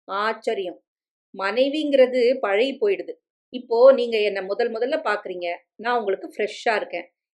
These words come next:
இதே என்ன கல்யாணமாயி பத்து வருஷம் பார்த்து பார்த்து அலுத்து போயி, தினம் தினம் இரவு பகலா படுக்கையிலயும் பாத்ரூம்லயும் பார்த்து பார்த்து, என்கிட்ட உள்ள எல்லா ஆச்சரியங்களும் கரைஞ்சிட்ட அப்புறம், அன்புன்னு ஒண்ணு இருக்குல்ல, காதல்னு ஒண்ணு.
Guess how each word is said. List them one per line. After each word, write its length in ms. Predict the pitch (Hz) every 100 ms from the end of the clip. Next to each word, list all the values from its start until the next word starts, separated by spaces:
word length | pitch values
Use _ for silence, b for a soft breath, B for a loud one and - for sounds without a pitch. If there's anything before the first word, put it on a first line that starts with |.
| _
இதே 540 | 226 247 330 262 262 269
என்ன 240 | 233 220 -
கல்யாணமாயி 640 | 226 302 339 277 269 285
பத்து 440 | 247 202 - -
வருஷம் 360 | 254 240 320 262
பார்த்து 380 | 220 226 - 269
பார்த்து 320 | 247 262 302
அலுத்து 460 | 220 208 240 277 -
போயி, 360 | 202 180 202
தினம் 340 | 202 214 247 233
தினம் 240 | 254 320
இரவு 380 | 269 208 226 220
பகலா 360 | 202 240 247 240
படுக்கையிலயும் 600 | 196 214 226 220 208 202 196
பாத்ரூம்லயும் 520 | 226 - 240 247 240
பார்த்து 460 | 202 202 214 226 -
பார்த்து, 640 | 190 196 - 170 180 - _ _ _ _ _ 311
என்கிட்ட 280 | 330 311 415
உள்ள 260 | 359 302
எல்லா 440 | 262 269 302 330 302
ஆச்சரியங்களும் 680 | 320 320 349 320 320 294
கரைஞ்சிட்ட 400 | 277 269 285 285
அப்புறம், 360 | 302 302 370 - _ _ _ _ _ -
அன்புன்னு 520 | 202 285 370 440 440 403
ஒண்ணு 140 | 277
இருக்குல்ல, 600 | 247 - 180 202 247 185 -
காதல்னு 760 | 196 220 285 302 302 294 285 240
ஒண்ணு. 280 | 233 254